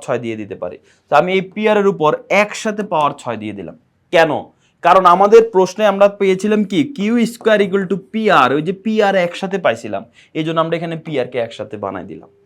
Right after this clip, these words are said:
তো এখন পিআর কে আমি কি বলতে পারি ভাইয়া? পিআর কে আমি কিউ স্কয়ার বলতে পারি। এই জন্য এই পিআর কে পরের লাইনে গিয়ে আমি কিউ স্কয়ার বলে দিব। পিআর এর জায়গায় কিউ স্কয়ার দিয়ে দিব। আর উপরে পাওয়ার সিক্স এর জায়গায় পাওয়ার সিক্স।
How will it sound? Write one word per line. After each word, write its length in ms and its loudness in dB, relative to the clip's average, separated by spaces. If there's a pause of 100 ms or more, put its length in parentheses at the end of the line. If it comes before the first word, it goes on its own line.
(260)
তো 40 -4 (100)
এখন 140 0 (140)
পিআর 320 8
কে 120 6
আমি 180 4
কি 60 2 (100)
বলতে 280 8
পারি 180 8
ভাইয়া? 240 6 (200)
পিআর 240 2
কে 100 -6
আমি 160 -6
কিউ 120 -10 (100)
স্কয়ার 260 -8
বলতে 240 -4
পারি। 140 -8 (360)
এই 100 -2
জন্য 140 -2 (120)
এই 80 -2 (120)
পিআর 340 -2
কে 60 -4 (160)
পরের 300 0
লাইনে 280 -2
গিয়ে 140 -4
আমি 180 -10
কিউ 160 -6 (120)
স্কয়ার 260 -10
বলে 200 -8
দিব। 100 -14 (220)
পিআর 220 -6
এর 100 -6
জায়গায় 240 -6
কিউ 180 -6
স্কয়ার 200 -10
দিয়ে 140 -10
দিব। 160 -10
আর 120 -6
উপরে 180 -8 (100)
পাওয়ার 240 0
সিক্স 220 -12
এর 100 -12
জায়গায় 240 -6 (420)
পাওয়ার 220 -2 (140)
সিক্স। 220 -20